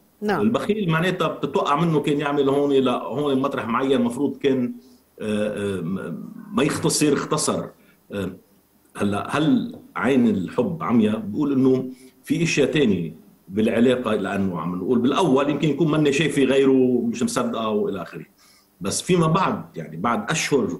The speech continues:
Speaker 2: من هالعلاقة هيدي، آه، في أشياء تانية يمكن عجبتها بشخصيته، تعلقت فيها. هون هيدا القرار راجع لها. هل الأشياء الإيجابية بشخصيته اللي أنت معلقة فيها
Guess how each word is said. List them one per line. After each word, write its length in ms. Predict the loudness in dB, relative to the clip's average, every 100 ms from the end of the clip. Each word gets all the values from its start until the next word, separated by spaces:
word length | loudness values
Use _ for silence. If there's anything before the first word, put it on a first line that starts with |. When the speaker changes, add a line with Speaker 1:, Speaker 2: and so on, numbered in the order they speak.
| -4
Speaker 2:
من 140 | -2
هالعلاقة 480 | 0 0 2 2 0
هيدي، 400 | -4 -6 -6 -8 -14 _ _ _ _ _ _ -8
آه، 460 | -6 -6 -8 -10 -12 -18 _ -12
في 220 | -4 0
أشياء 260 | 0 2 2
تانية 340 | 2 4 4
يمكن 240 | 4 2 0
عجبتها 480 | 2 2 0 -2
بشخصيته، 720 | -4 -6 -6 -2 -2 -2 -6 -8 -16 _ _ _ _ -2
تعلقت 400 | 0 2 0 0
فيها. 480 | 2 2 0 -6 -12 -20 _ _ 0
هون 160 | 2 4 2 -2 -6 -2
هيدا 180 | 2
القرار 400 | 2 2 2 4
راجع 300 | 4 4 0
لها. 160 | -4 -10 _ _ _ _ -6
هل 140 | 0
الأشياء 640 | 2 2 -2 -2 0 0 2
الإيجابية 640 | 2 2 4 4 4 4
بشخصيته 720 | 2 -2 -4 -2 0 2 2
اللي 160 | 2 0
أنت 160 | -2 -4
معلقة 400 | -4 -4 -6 -8
فيها 380 | -8 -8 -10